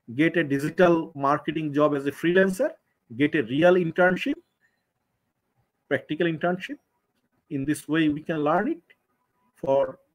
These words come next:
developing our career in the near future. We can stay, or we should stay informed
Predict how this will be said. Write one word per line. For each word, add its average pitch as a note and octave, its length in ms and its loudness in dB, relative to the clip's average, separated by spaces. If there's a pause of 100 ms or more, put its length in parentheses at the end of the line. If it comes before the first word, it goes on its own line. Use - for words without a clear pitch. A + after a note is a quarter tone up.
developing D3+ 500 -4 (160)
our B2+ 120 -2
career G#3 420 -2 (480)
in C3 100 -8
the C3+ 60 -4
near E3 140 0
future. A3 440 -6 (960)
We D3+ 200 4
can E3 320 0
stay, - 360 2
or D#3 160 4
we D3 80 4
should D3+ 260 -4
stay G3+ 260 0
informed F#3+ 580 4